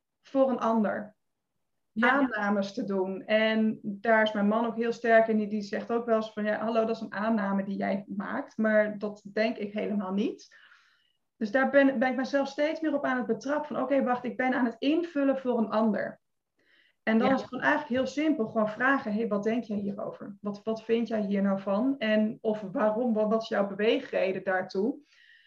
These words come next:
Speaker 1: Want dan zit je meteen eigenlijk uit je eigen verhaal, maar wel in verbinding met de ander. En dan kom je ook gewoon tot, hè, makkelijker tot de kern. Dus dat,
Speaker 2: Ja, dat is
Speaker 1: ehm,
Speaker 2: heel mooi inderdaad, wat je zegt. Dat je toch echt met elkaar in gesprek blijft.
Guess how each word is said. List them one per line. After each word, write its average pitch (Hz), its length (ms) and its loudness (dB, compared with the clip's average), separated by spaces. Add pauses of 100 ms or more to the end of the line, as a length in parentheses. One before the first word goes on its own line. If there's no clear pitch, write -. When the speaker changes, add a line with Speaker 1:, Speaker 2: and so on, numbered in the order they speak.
(140)
Speaker 1:
Want 240 180 2
dan 294 100 2
zit 302 240 -4
je 277 280 0 (320)
meteen 330 540 4
eigenlijk 254 680 0 (200)
uit 349 380 4
je - 80 -2
eigen 285 380 0
verhaal, 202 380 0
maar 247 180 2
wel 302 160 6
in 302 160 2
verbinding 247 500 2
met 214 140 0
de - 120 -8
ander. 254 380 0
En 214 220 0
dan 277 320 0
kom 226 220 0
je 208 60 -2
ook 202 220 0
gewoon 202 420 0
tot, 208 400 -4 (480)
hè, 254 200 -2
makkelijker 254 520 0
tot 202 200 -2
de 202 120 -6
kern. 214 600 -2 (1200)
Dus 202 160 -8
dat, 240 300 0
Speaker 2:
Ja, 240 60 -2
dat 226 240 8
is 220 40 4
Speaker 1:
ehm, 220 80 6
Speaker 2:
heel - 240 0
mooi 277 380 0
inderdaad, 175 480 0
wat 180 220 -4
je - 80 -18
zegt. - 420 0
Dat 180 160 -8
je 196 140 -4
toch 202 260 -4
echt 277 240 -2
met 220 160 0
elkaar 208 400 0
in 196 80 -6
gesprek 262 520 -8
blijft. - 560 -12